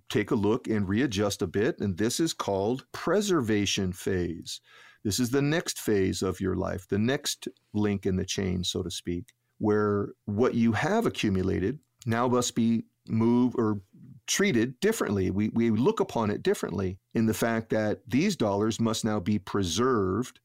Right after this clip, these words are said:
and grown safely. Growing aggressively as possible, but in a safety environment where you're not gonna go backwards. Only because now we understand the time value of our money is what really becomes most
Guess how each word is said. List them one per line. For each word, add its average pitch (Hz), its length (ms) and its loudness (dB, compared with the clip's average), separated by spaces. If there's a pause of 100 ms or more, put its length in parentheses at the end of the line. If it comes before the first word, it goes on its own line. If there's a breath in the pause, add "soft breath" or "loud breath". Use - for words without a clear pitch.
(100)
and 107 220 0
grown 101 500 0
safely. 104 680 -2 (180)
Growing 165 540 2
aggressively 175 680 0
as 165 100 2
possible, 185 560 0
but 123 180 0
in 123 140 2
a 113 40 2
safety 131 520 0
environment 101 580 -2 (100)
where 95 300 0
you're 98 140 0
not 107 180 -2
gonna 101 180 0
go 95 120 -2
backwards. 90 600 -6 (400 soft breath)
Only 143 260 2
because 123 460 0
now 113 280 2
we 120 160 2
understand 107 500 0
the 98 60 0
time 120 680 0
value 107 600 0
of 98 120 -4
our 95 160 -2
money 95 380 -2
is 98 160 -2
what 104 180 -2
really 101 280 -2
becomes 92 480 -6
most 95 320 -4